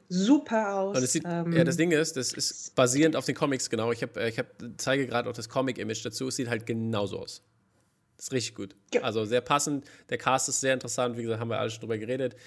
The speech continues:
Speaker 2: Wir haben Bock, äh, die Serie zu sehen. C W, äh, in den U S A wird das rausbringen. Also alles, wo dann wahrscheinlich Amazon wird das, glaub ich, übernehmen dann in Deutschland,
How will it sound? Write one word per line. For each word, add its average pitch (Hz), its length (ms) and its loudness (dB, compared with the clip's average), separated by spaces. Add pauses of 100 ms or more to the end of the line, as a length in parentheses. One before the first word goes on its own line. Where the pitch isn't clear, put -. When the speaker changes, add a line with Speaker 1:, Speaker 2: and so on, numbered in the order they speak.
(200)
Speaker 2:
Wir 113 160 0
haben 110 140 -2
Bock, 123 360 4
äh, 110 160 -6
die 110 60 -4
Serie 113 240 2
zu 113 140 -2
sehen. 139 360 0
C 135 200 -2
W, 127 560 2
äh, 117 340 -2
in 117 100 -8
den 113 160 -6
U 110 140 -6
S 113 140 -4
A 120 180 -2
wird 117 80 -8
das - 100 -10
rausbringen. 123 400 -2
Also 110 200 -2
alles, 117 320 -2
wo 117 580 4
dann 107 160 -6
wahrscheinlich 113 420 -6
Amazon 135 460 -4
wird 123 80 -2
das, 127 140 -6
glaub 123 100 -2
ich, 120 80 -12
übernehmen 123 460 -4
dann 120 340 -4
in 120 120 -8
Deutschland, 117 520 -2